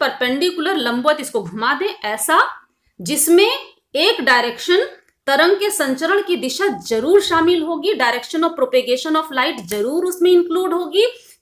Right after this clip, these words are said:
तब अब ये प्लेन, इस समय जो पेपर आपका है ये बन जाएगा plane of polarization। तो फ्रेंड्स, plane of vibration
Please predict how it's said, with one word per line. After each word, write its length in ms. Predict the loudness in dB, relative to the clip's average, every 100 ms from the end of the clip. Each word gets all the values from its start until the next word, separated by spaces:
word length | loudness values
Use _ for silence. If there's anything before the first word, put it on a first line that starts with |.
| 0
तब 240 | 0 0 -2
अब 140 | 0 2
ये 140 | 2
प्लेन, 320 | 2 0 0
इस 300 | -2 -6 -4
समय 200 | 0 0
जो 80 | 0
पेपर 360 | -4 -2 0 0
आपका 280 | 0 -2
है 240 | -4 -2 -4 -8 _ -4
ये 120 | -2
बन 200 | 0 -2
जाएगा 380 | -2 -2 -2 -4 -6
plane 340 | -2 0 0 -4 -4
of 220 | 0 0 -2 -4
polarization। 960 | -2 -2 -4 -6 -8 -8 -8 -10 -12 -14 _ _ -8
तो 100 | -8
फ्रेंड्स, 380 | -2 -2 -2 -2
plane 240 | -4 -2
of 160 | -6 -4
vibration 580 | -6 -6 -6 -4 -2 -4